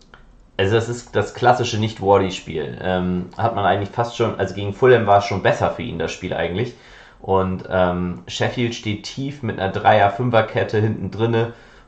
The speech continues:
Und, ähm, wenn da kein frühes Tor für Leicester fällt, dann kann das ein ganz, ganz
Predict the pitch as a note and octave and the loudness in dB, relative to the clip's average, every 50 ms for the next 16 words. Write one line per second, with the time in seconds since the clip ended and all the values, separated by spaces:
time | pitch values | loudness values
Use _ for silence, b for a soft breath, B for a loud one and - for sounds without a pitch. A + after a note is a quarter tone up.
0 | B - - F#2+ F#2+ F#2+ F#2+ F#2+ F#2 F2+ - - F#2 F#2 F#2 F#2 F#2 F2+ F2 - | B -2 2 4 4 4 4 0 -4 -6 -4 -2 0 0 0 0 -2 -4 -6 -8
1 | - F2 F2 G2+ G2+ G#2 G2+ F#2+ - - A2+ A#2+ B2+ - - F#2+ G2 - - - | -10 -8 -6 -4 -4 -4 -4 -6 -2 4 6 6 6 6 2 -2 -4 -6 -6 -4
2 | A#2 G#2 G2 - - - A2 A2 - A2 F#2+ G2 G2+ G2 - - F#2 F#2 F#2 - | -4 -4 -4 -4 0 4 4 4 4 4 2 2 2 0 0 -2 -2 -2 -2 0
3 | F2+ F2 F2 F2+ F2+ F2 F2 - G2+ F2+ F#2 F2+ - - F2+ - - - F#2+ F#2+ | -2 -2 0 0 -2 -2 -2 -2 -4 -4 -4 -4 -6 -8 -12 -4 4 6 6 6
4 | F#2 F2+ - - G2 F2+ F2+ - - - _ | 6 4 -4 -6 -6 -6 -6 -8 -12 -18 _